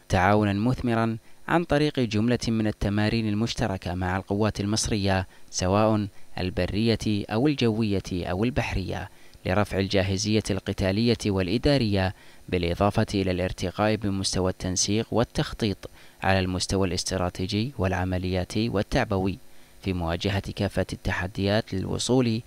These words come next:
إلى أعلى معدلات الكفاءة لدى القوات المشتركة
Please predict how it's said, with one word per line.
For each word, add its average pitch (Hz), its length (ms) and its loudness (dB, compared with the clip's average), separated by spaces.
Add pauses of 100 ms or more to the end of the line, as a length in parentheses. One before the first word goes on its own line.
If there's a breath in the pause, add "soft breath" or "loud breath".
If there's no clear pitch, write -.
(360 loud breath)
إلى 170 200 8
أعلى 127 480 4
معدلات 101 600 0
الكفاءة 98 640 2 (380 loud breath)
لدى 101 180 2
القوات 98 440 2
المشتركة 98 720 0